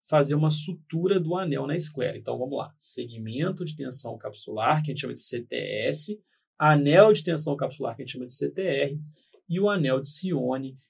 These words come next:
que é esse que a gente sutura na esclera. Então, um desses devices a gente vai ter que utilizar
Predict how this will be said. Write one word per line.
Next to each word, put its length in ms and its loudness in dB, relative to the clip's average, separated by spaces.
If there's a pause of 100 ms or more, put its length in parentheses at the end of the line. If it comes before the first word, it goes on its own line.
que 80 -4
é 100 6
esse 240 -2
que 80 -8
a 40 -4
gente 160 -8
sutura 560 -8
na 100 -4
esclera. 380 -6
Então, 300 -4 (200)
um 180 0
desses 400 0
devices 600 2
a 80 -8
gente 80 -6
vai 80 -4
ter 100 -8
que 80 -12
utilizar 500 -2